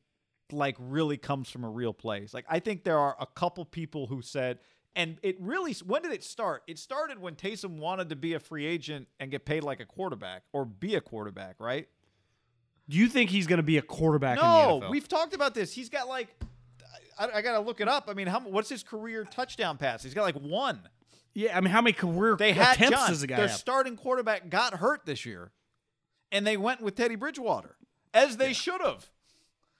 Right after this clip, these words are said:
Speaker 1: Like,
Speaker 2: Again,
Speaker 1: his own team had the ch-, why did they sign Teddy if this guy was gonna be a quarterback?
Speaker 2: Here's my thing.
Speaker 1: To your point,
Speaker 2: I'm
Speaker 1: it's
Speaker 2: not
Speaker 1: not like Taysom's twenty-two.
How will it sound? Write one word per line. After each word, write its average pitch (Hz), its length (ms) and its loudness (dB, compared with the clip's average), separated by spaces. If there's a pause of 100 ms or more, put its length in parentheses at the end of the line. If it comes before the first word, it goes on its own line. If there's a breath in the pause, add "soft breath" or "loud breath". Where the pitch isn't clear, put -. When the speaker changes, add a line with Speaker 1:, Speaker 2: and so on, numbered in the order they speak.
(300)
Speaker 1:
Like, 226 180 0
Speaker 2:
Again, 262 220 6
Speaker 1:
his 269 80 8
own 294 180 2
team 320 400 -8
had 220 220 0
the 226 60 -8
ch-, - 180 -12 (180)
why 220 160 8
did 302 80 -4
they 285 100 0
sign 311 360 0
Teddy 196 300 2
if 156 100 -6
this 170 140 -6
guy 156 120 0
was 143 140 -4
gonna 143 160 -6
be 135 100 -8
a 123 60 -8
quarterback? 107 560 -10 (120)
Speaker 2:
Here's 262 280 0
my 302 180 8
thing. 226 220 6
Speaker 1:
To 202 60 2
your 269 140 0
point, 247 200 4
Speaker 2:
I'm 320 80 8
Speaker 1:
it's 453 100 4
Speaker 2:
not 370 60 10
Speaker 1:
not 277 60 4
like 254 140 -4
Taysom's 233 380 -6
twenty-two. 294 800 -6